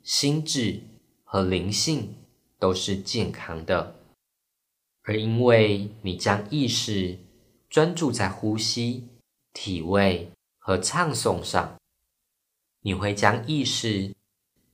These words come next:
带到当下，支持你的心智更有力量。Thira Sukham Asana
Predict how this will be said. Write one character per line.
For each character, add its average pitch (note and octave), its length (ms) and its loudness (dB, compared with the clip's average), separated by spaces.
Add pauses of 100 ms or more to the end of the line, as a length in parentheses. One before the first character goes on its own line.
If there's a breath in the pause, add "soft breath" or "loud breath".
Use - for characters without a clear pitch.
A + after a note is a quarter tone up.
带 A2+ 220 4
到 E2+ 180 2
当 E2 260 -4
下， - 460 -2 (640)
支 B2 240 0
持 F#2 600 -2 (480)
你 G2 200 -2
的 - 100 -8
心 A2 360 -2
智 G#2+ 380 -2 (360)
更 G#2+ 220 6
有 F2 160 -4
力 F#2 240 -4
量。 E2+ 340 0 (920)
Thira D#3 500 6
Sukham A#2+ 840 2 (300)
Asana F#2+ 640 2